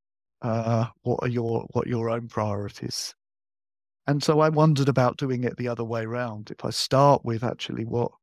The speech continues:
what, what lights me, what, what gives me joy, what, what are my priorities, then I know, and, you know, everyone's different, but I know from my side,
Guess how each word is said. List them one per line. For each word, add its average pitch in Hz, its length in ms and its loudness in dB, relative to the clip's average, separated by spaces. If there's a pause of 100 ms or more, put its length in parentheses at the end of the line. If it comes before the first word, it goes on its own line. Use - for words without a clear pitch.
(540)
what, - 360 0
what 131 160 0
lights 120 400 -2
me, 127 260 -4
what, 117 280 -2
what 120 180 -4
gives - 260 -6
me 123 220 -8
joy, 117 400 -6
what, - 260 -8
what 123 180 -2
are 120 60 -4
my 117 220 -2
priorities, 113 720 -4 (640)
then 160 140 2
I 160 120 2
know, 156 500 4 (440)
and, 139 400 -6
you 156 80 -6
know, 127 160 -4
everyone's 123 480 -6
different, 131 380 -4
but 127 120 -4
I 127 80 2
know 135 200 0
from 123 240 -6
my 156 220 -2
side, - 400 -6